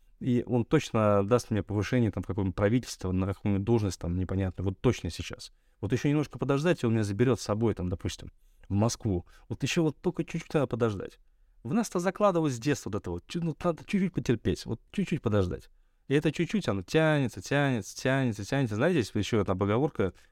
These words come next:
«Нет ничего более постоянного, чем временное». То есть говорят: «Это временно, потерпи. Щас вот чуть-чуть уляжется там ситуация, вот тогда начнешь». Че ты как этот-то? Ну нафига? И ты в это привыкаешь, ты в это веришь, и с этим вот живешь.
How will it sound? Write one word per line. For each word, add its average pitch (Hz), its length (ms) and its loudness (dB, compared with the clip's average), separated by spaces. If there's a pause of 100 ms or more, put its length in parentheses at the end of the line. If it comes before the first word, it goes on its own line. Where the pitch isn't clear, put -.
(100)
«Нет 127 220 2
ничего 123 260 2
более 120 180 2
постоянного, 131 440 2
чем 104 180 -2
временное». 95 440 0
То - 100 -6
есть - 100 -6
говорят: 101 180 0
«Это 196 140 -4
временно, 135 500 2
потерпи. 135 800 -2 (380)
Щас - 260 0
вот - 180 -8
чуть-чуть 190 320 0
уляжется 175 480 0
там 107 220 -2 (140)
ситуация, 123 580 0
вот 123 160 -8
тогда 156 580 2
начнешь». 135 640 0
Че - 160 0
ты 143 140 -2
как 127 160 -2
этот-то? - 340 -2
Ну 151 120 0
нафига? 180 440 -2 (560)
И 254 80 0
ты 190 140 2
в - 20 6
это 120 160 2
привыкаешь, 117 540 2
ты 98 100 -2
в 92 40 0
это 92 140 -2
веришь, 113 320 2
и 92 40 -6
с - 80 -6
этим 90 240 -4
вот 87 80 -2
живешь. 87 360 -4